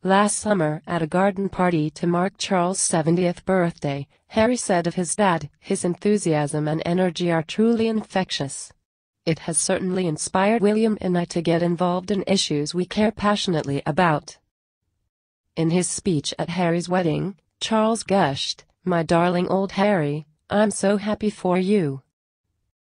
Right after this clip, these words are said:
A friend of Harry adds, "Charles will make doubly sure he spends as much time as possible with the new baby.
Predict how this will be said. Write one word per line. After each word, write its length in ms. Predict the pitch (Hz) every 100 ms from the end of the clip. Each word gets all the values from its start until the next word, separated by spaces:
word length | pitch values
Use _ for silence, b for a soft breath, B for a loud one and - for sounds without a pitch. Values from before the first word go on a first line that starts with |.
| _ _ _ -
A 80 |
friend 380 | 185 - 202 196
of 80 | 185 -
Harry 260 | 202 220 220
adds, 540 | 170 156 156 - - _ _
"Charles 420 | - 214 214 226 -
will 140 | 185
make 320 | 185 190 -
doubly 340 | 202 214 214 202
sure 380 | - 220 175
he 140 | 165 175
spends 420 | - 170 156 165
as 160 | 208 214
much 260 | 226 -
time 300 | - 156 147
as 120 | 156 -
possible 520 | 170 170 - 170 180
with 140 | 165
the 80 | -
new 240 | 170 185
baby. 460 | 185 165 156 139 135